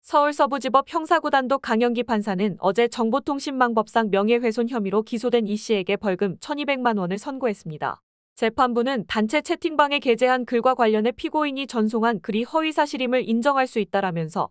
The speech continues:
피고인이 허위의 사실을 진실하다고 믿었다고 하더라도 정당한 사유가 있었다고 볼 수 없다고 판시했습니다.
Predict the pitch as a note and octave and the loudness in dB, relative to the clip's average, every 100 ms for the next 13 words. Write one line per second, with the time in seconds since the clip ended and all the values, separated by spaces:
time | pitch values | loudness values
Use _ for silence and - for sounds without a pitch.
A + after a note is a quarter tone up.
0 | _ C#4+ C4 C4 A#3+ C#4 C#4 F4+ E4+ D#4+ | _ -6 -2 -2 -2 -4 0 0 2 0
1 | D#4+ F4 E4 E4 D#4+ - B3 C#4 B3+ A3+ | 0 -2 -2 -2 -2 -4 -4 0 2 2
2 | G3+ G3 E3+ G#3+ B3 A3+ G#3+ A3 G3+ F3 | 2 0 0 0 2 2 0 -2 -4 -4
3 | E3 F3+ - A3 G3+ G#3+ A3+ A#3 D#4+ D4+ | -2 -4 -4 -4 0 2 2 0 -2 0
4 | C4+ A3 G3+ - F3 E3+ G#3 G3+ F3+ D#3 | 0 0 -4 -4 -4 -2 -2 -2 -4 -4
5 | F3 E3 E3+ - C4+ C4+ G#3+ D#3+ D3+ C3 | -4 -4 -4 -6 -6 -4 -6 -8 -8 -8
6 | - | -8